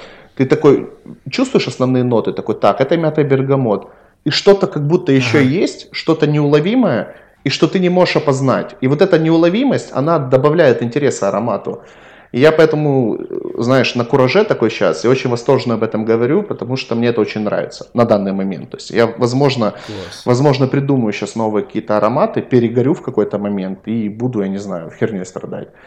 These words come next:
Speaker 1: Но на данный вот
Speaker 2: Не, классно, когда горишь, прям это офигенно.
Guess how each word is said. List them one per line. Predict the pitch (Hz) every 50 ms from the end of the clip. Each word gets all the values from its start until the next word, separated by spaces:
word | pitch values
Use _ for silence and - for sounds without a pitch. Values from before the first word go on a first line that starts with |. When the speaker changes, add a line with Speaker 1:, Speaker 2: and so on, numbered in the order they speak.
| - - - _ -
Speaker 1:
Но | 117 113 117
на | 113 117 117
данный | 143 170 202 208 180 156 143 117 -
вот | 113 113 117
Speaker 2:
Не, | 127 113 -
классно, | - - 120 143 175 185 - - 127 113
когда | 113 123 117 117 110 117
горишь, | 107 104 113 113 113 117 127 147 156 - - -
прям | 127 113 104 104
это | 104 98 98 101 101
офигенно. | 98 98 - 101 101 107 104 98 98 90 87 87